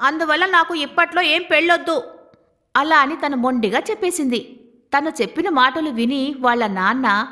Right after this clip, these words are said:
ప్రశాంతంగా మాట్లాడారు. "ఇలా చూడు బంగారం, నువ్వు పెళ్లి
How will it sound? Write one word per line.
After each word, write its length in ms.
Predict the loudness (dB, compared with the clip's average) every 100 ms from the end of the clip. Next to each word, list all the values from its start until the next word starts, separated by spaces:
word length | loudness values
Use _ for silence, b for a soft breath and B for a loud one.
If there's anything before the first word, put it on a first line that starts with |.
| -4
ప్రశాంతంగా 680 | -2 0 0 0 -2 0 0
మాట్లాడారు. 680 | 2 0 0 0 0 -2 -8 -18 -20 _ _ _ _ _ _ _ _ -2
"ఇలా 180 | 0
చూడు 320 | 0 -2 -2 -2
బంగారం, 540 | -2 -2 -2 -2 -4 -10 -20 _ -4
నువ్వు 180 | -2 0
పెళ్లి 300 | 0 -2 -2